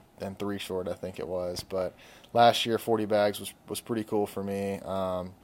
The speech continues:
hopefully this year I can get twenty twenty. But, you know, like I said at the beginning, uh, of this interview, I just go out there and I just try to play my game. I, I tr-, really don't try to number watch because I've done that in the past, and it really is,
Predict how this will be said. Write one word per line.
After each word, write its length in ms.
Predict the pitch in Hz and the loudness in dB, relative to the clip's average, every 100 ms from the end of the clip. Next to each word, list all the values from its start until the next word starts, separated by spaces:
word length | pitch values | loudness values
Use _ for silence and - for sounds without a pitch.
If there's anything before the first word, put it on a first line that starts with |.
| - | -2
hopefully 300 | 120 - 107 | 0 2 0
this 180 | 104 - | 0 0
year 120 | 104 | 0
I 40 | |
can 120 | 95 98 | 0 -6
get 140 | 90 | -6
twenty 220 | 107 101 | -4 -4
twenty. 380 | 92 104 101 101 | -4 -4 -4 -4
But, 340 | 95 90 87 - - - - - - | -2 -2 -2 -6 -20 -20 -20 -16 -2
you 80 | |
know, 120 | 117 117 | 6 8
like 180 | 117 | 8
I 60 | 110 | 6
said 200 | - 107 | 2 2
at 80 | 101 | 2
the 80 | 95 | -2
beginning, 560 | 101 101 104 101 95 | -2 -2 -2 -2 -4
uh, 260 | - 78 90 | -2 0 0
of 80 | 90 | -2
this 180 | 95 101 | -4 -4
interview, 320 | 98 95 98 | -4 -2 0
I 60 | |
just 180 | 107 107 | 0 0
go 160 | 107 98 | 2 2
out 140 | 98 | 2
there 140 | 95 92 | 0 0
and 100 | 95 | 0
I 80 | |
just 160 | 101 - | -2 -4
try 100 | 92 | -4
to 80 | 90 | -2
play 160 | 101 | -2
my 160 | 98 98 | 0 -2
game. 320 | 95 98 98 | -2 -4 -2
I, 60 | 98 - | -4 -4
I 60 | |
tr-, 160 | - - | -8 -4
really 200 | 107 104 | -2 0
don't 200 | 98 - | -2 -2
try 160 | 101 | -2
to 40 | 98 | 0
number 300 | 98 101 101 | 0 0 2
watch 360 | 98 98 95 | 4 4 2
because 280 | - 95 92 | -6 -6 -4
I've 100 | 95 | -4
done 160 | 101 101 | -2 -4
that 80 | 85 | -4
in 60 | |
the 80 | 82 | -6
past, 420 | 98 92 90 - | -4 -2 -2 -6
and 80 | 90 | -8
it 40 | |
really 220 | 92 101 95 | -4 -2 -4
is, 200 | 90 | -6